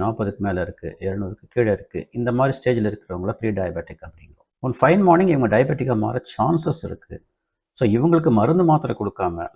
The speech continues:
லைஃப் ஸ்டைலை சரி பண்ணலாம் அப்படிங்கிற ஒரு ஸ்டேஜ்ல இருக்காங்க. இந்த மாதிரி ப்ரீ டயபெட்டிக், இந்த மாதிரி பீப்புளை எடுத்து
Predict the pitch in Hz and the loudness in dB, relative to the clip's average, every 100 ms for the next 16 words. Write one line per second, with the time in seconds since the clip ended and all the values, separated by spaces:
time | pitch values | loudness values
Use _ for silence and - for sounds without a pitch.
0 | 110 120 - 120 95 92 95 92 82 82 | 0 0 0 0 0 -2 -6 -8 -10 -12
1 | 78 - - 101 98 101 95 - 98 95 | -12 -14 -14 -12 -8 -4 -4 -6 -10 -12
2 | 80 80 - _ _ 120 143 147 170 160 | -14 -18 -20 _ _ -2 0 4 4 2
3 | 156 151 143 107 92 - _ - _ _ | -2 -2 0 -2 -4 -10 _ -20 _ _
4 | _ _ _ _ _ _ _ _ _ _ | _ _ _ _ _ _ _ _ _ _
5 | 113 165 180 160 131 113 139 156 - - | 2 4 4 4 4 4 0 -2 -4 -2
6 | 101 104 - | -4 -4 -4